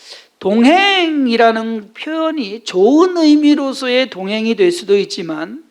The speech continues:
서로 마음이 맞지 않고 불편한, 서로 힘들게 하는 사이라면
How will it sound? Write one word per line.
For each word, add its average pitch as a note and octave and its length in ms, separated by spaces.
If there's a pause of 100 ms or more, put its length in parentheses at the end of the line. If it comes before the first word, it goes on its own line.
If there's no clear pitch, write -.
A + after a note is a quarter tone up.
(1800)
서로 D#4 480
마음이 A3+ 500
맞지 C4 500
않고 B3+ 440
불편한, A#3 680
서로 C4+ 240
힘들게 C#4+ 380
하는 C4+ 220
사이라면 A3+ 720